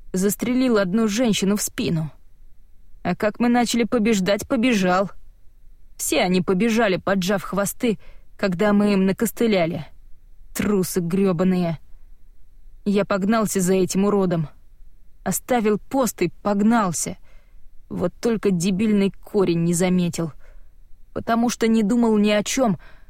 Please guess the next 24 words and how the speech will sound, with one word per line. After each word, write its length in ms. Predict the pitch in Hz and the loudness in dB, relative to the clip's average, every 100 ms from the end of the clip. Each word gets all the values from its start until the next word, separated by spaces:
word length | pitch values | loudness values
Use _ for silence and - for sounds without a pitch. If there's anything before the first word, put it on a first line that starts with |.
| - | -20
кроме 300 | - 226 220 | -4 0 2
сукина 460 | 220 - 254 226 226 | 2 -2 0 2 2
сына 360 | - 262 233 240 | 2 2 4 4
Роува. 540 | 262 214 175 156 - - - - - - - - - - | 4 4 2 0 -4 -10 -20 -20 -20 -20 -18 -18 -12 0
Не 180 | 208 208 | 2 4
заметил, 640 | 220 240 269 247 180 165 - - | 4 4 2 2 0 -2 -4 -2
повредил 460 | 196 226 202 240 | 0 2 2 0
колено — 560 | - 208 220 247 180 165 - - - - | 2 2 2 2 0 -2 -10 -18 -20 -8
и 80 | - | -2
дал 260 | 185 214 220 | 2 2 2
этому 280 | 214 214 208 | 2 2 2
отморозку 600 | 196 214 226 208 - 175 | 2 0 0 -2 -4 -2
уйти. 500 | 233 220 - 190 156 - - - - - - - - - | 0 0 0 -2 -2 -10 -18 -18 -18 -20 -20 -20 -14 -4
Я 180 | 175 | 0
не 140 | 180 190 | 2 0
сумел 420 | - 220 226 196 | 2 2 4 4
его 240 | 175 175 | 2 0
поймать, 560 | 175 - 190 196 190 - | 0 0 2 2 2 -2
Фред. 500 | - 190 185 165 - - - - - - - | -4 -2 0 -2 -10 -20 -20 -18 -18 -18 -10
Не 140 | 180 180 | -2 -2
сумел 500 | - 208 214 220 190 | 0 2 4 2 0
поквитаться 760 | - 160 185 175 220 - 185 | -2 -2 -2 0 -2 0 0
за 180 | 175 185 | 2 2
Макса. 520 | 202 196 - - 170 | 2 0 -2 -6 -8